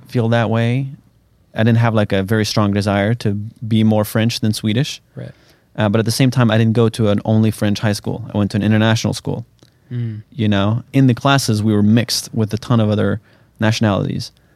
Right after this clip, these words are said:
Speaker 2: Yep.
Speaker 1: So I had a couple of my Swedish friends that were my best friends. And then actually my closest friends were from all over, Japan, Netherlands, U K, Denmark. And so we were, like, a mix of people. And we spoke French together,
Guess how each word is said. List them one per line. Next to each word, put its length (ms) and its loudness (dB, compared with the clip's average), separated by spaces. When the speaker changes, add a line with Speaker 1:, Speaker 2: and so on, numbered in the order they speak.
Speaker 2:
Yep. 80 -6
Speaker 1:
So 100 2
I 80 4
had 180 4
a 40 2
couple 320 0
of 80 2
my 220 4
Swedish 320 0
friends 260 0
that 100 0
were 120 2
my 120 0
best 280 0
friends. 400 -2
And 260 2
then 400 2
actually 280 0
my 120 -2
closest 360 -4
friends 260 0
were 100 0
from 160 0
all 180 0
over, 240 -2
Japan, 760 0
Netherlands, 760 0
U 220 -2
K, 500 -2
Denmark. 640 0
And 100 -4
so 80 0
we 120 4
were, 160 2
like, 180 -2
a 40 0
mix 500 -2
of 120 -4
people. 360 -8
And 140 0
we 80 2
spoke 260 -4
French 340 0
together, 440 0